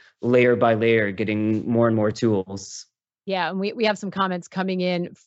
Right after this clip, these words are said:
Speaker 2: for, uh, those who've been on it, talking to people who are jumping on it about what to check out. Um, Raoul, think it's good to, to slip in a question because a lot of people are asking, as they always do,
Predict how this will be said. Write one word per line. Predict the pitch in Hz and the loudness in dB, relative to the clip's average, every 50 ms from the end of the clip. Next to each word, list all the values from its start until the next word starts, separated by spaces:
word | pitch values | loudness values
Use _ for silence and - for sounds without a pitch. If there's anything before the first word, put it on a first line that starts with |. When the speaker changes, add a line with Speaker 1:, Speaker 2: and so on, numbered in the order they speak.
| _ _ _ | _ _ _
Speaker 2:
for, | 208 196 185 175 175 170 170 165 - - | 0 2 4 4 4 4 2 2 0 -4
uh, | - - 180 165 165 165 | -4 -2 0 2 2 2
those | 160 185 202 202 180 - | 2 4 4 4 2 2
who've | - 180 156 139 | 0 -2 -2 2
been | - 220 226 220 | 2 2 4 4
on | 196 175 165 165 | 4 4 4 2
it, | 165 165 165 160 - - _ | 2 2 0 0 -2 -4 _
talking | - 185 175 175 - 196 180 | 0 0 0 2 0 -2 -4
to | 170 165 | -2 -2
people | 185 180 170 185 185 | -2 -4 -2 -2 -2
who | 175 170 | 0 0
are | 165 156 | 0 0
jumping | 151 175 175 165 185 180 170 | 0 0 -2 0 0 -2 0
on | 151 151 147 147 | 0 0 0 0
it | 156 - - | -2 -2 -2
about | 180 170 170 165 - | 0 2 2 2 2
what | 175 165 | -2 -4
to | - 180 | -4 -6
check | - - 170 165 - | -2 -2 -2 0 0
out. | 180 170 160 160 156 151 - - - - - - - _ - | 0 2 2 2 0 -2 -6 -14 -20 -20 -20 -20 -16 _ 0
Um, | 247 233 233 233 233 226 214 - _ _ _ _ _ _ | 2 4 4 4 2 2 0 -4 _ _ _ _ _ _
Raoul, | - 247 254 254 277 277 262 254 262 262 254 - - - 214 - _ 220 - | -14 -10 -2 2 2 4 4 6 6 6 4 4 0 -4 -10 -12 _ -8 -4
think | 294 311 320 | -4 0 0
it's | 349 294 - - 226 | 0 0 0 -6 -10
good | 208 202 285 285 220 | -4 0 0 0 0
to, | - 262 254 233 220 - - - | 4 6 6 6 6 4 0 0
to | 240 233 | 0 0
slip | - - 240 240 233 240 | 0 2 2 2 2 4
in | 247 226 220 214 208 208 202 - - | 4 4 4 4 2 2 0 -2 -2
a | - 196 | -4 -4
question | 190 - 226 233 233 - - - 208 202 202 202 - 214 | -2 2 2 2 2 2 0 -2 -2 0 -2 -2 -4 -6
because | 214 226 233 220 202 | -2 0 0 2 2
a | 233 | 4
lot | 214 208 214 220 | 4 4 4 2
of | 202 | 0
people | - 208 185 202 - - | -2 -4 -4 -4 -4 0
are | - 202 208 214 - | 2 4 4 4 4
asking, | - 196 185 190 190 - - 190 185 185 | 2 0 0 0 -2 -4 -8 -6 -6 -4
as | - 202 196 185 | -2 -2 -2 0
they | - 190 - | -2 -2 -2
always | - 196 185 185 175 156 | 0 0 0 0 -2 -2
do, | - 196 185 180 180 175 | -2 0 0 2 0 -2